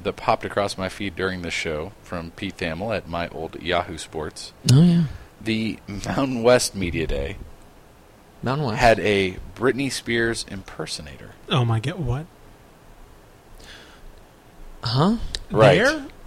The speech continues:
Speaker 3: Or
Speaker 1: Yes.
Speaker 2: Like, at the media day?
Speaker 1: Yes.
Speaker 3: Like, M C ing or, like
Speaker 1: Like, hanging out.
Speaker 2: Uh-huh.
Speaker 1: And it's just weird enough in my
Speaker 2: Is
Speaker 1: work.
Speaker 2: that a thing?
Speaker 1: Right.
Speaker 2: Are Britney Spears impersonators things?
Speaker 1: I, I mean,
Speaker 2: Apparently.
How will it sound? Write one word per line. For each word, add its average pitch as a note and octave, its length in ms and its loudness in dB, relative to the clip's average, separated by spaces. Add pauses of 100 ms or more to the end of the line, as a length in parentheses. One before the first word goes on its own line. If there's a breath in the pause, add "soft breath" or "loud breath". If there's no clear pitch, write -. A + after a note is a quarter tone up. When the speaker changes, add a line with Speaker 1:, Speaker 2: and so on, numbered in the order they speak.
(100)
Speaker 3:
Or G3 200 -4
Speaker 1:
Yes. - 560 4 (560)
Speaker 2:
Like, D3 240 6
at C#3+ 220 8
the D3+ 60 0
media C#3+ 320 4
day? G#2+ 140 2
Speaker 1:
Yes. G#2 320 6
Speaker 3:
Like, F3 100 2
M D#3+ 60 4
C E3 300 2
ing C#4 200 -2
or, C#3+ 180 4
like C#3+ 240 -2
Speaker 1:
Like, G#2 400 2
hanging A2 420 -2
out. D#3+ 240 0 (1600)
Speaker 2:
Uh-huh. A2+ 500 2 (280)
Speaker 1:
And A2+ 160 0
it's G#2+ 140 -4
just - 240 -6
weird G#2 220 0
enough - 180 -2
in G3+ 100 -4
my A3+ 120 2
Speaker 2:
Is F3 80 8
Speaker 1:
work. C4 140 10
Speaker 2:
that - 40 4
a F#4+ 60 4
thing? E3+ 320 0
Speaker 1:
Right. - 380 4 (140)
Speaker 2:
Are F#3+ 140 8
Britney C4+ 340 2
Spears C4+ 280 2
impersonators G3 600 0
things? D3 460 -2 (100)
Speaker 1:
I, G2+ 320 -2 (800)
I E2+ 140 2
mean, F#2 260 0
Speaker 2:
Apparently. D3+ 680 4